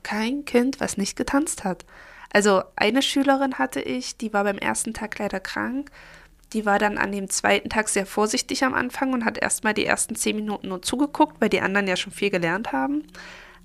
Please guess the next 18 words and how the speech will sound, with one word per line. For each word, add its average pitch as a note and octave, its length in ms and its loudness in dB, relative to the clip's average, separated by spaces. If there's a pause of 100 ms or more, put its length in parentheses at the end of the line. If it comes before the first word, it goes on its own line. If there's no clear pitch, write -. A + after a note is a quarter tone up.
Aber F3+ 220 2
die F3 140 -2
war F3 100 -2
auch - 120 -8
sofort A#3+ 640 4
dann A3 160 0
wieder G#3+ 180 0
mit G#3+ 160 -6 (140)
drinne G#3+ 240 0
und - 180 -6
hatte G#3 220 -6
ihren - 180 -4
Spaß - 400 -2
und G3+ 100 -12
fand's - 300 -6
auch - 160 -6
ganz - 280 -6
toll. F3+ 340 -10